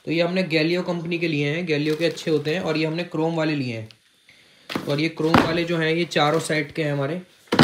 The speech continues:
दो ये हो गए और दो ये हैं।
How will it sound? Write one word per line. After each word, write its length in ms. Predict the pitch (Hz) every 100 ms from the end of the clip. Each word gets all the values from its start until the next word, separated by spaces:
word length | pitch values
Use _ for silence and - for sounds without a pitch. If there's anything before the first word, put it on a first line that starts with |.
| - - - _ 139
दो 240 | 135 151
ये 120 | 147
हो 160 | 139 139
गए 180 | 139 185 - - - - - - - - - - - -
और 200 | 123 127
दो 220 | 123 139
ये 180 | 143 135
हैं। 200 | 131 156